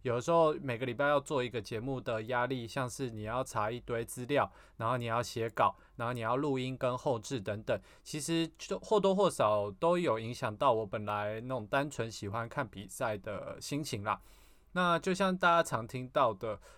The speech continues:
呃，把兴趣当工作，乍听之下很幸福嘛，但是其实我觉得对我来说啦，再怎么有兴趣的东西，当变成一个工作、一个任务之后，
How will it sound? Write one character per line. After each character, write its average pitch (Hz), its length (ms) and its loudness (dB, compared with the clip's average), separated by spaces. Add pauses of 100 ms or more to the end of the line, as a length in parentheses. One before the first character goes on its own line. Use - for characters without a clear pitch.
(140)
呃， 113 380 0
把 117 200 4
兴 185 180 2
趣 190 140 2
当 170 180 4
工 156 220 -2
作， 131 300 2
乍 151 240 6
听 131 200 -2
之 123 160 -10
下 123 280 0 (180)
很 107 140 -4
幸 151 180 0
福 113 140 -8
嘛， 98 180 -6 (280)
但 170 160 4
是 175 140 0
其 131 200 -4
实 123 180 -4
我 117 160 0
觉 107 180 -4
得 110 240 0
对 202 160 6
我 139 120 8
来 110 160 4
说 123 180 2
啦， 120 160 2 (260)
再 220 180 8
怎 156 140 2
么 120 80 -4
有 110 140 -2
兴 160 180 -6
趣 160 140 -2
的 131 80 2
东 143 220 0
西， 139 260 -4
当 147 260 0
变 143 280 0
成 107 280 -2
一 113 140 -12
个 110 220 -2
工 147 260 0
作、 131 240 2
一 117 100 -10
个 127 200 -2
任 147 200 2
务 135 200 -2
之 139 220 -4
后， 135 240 4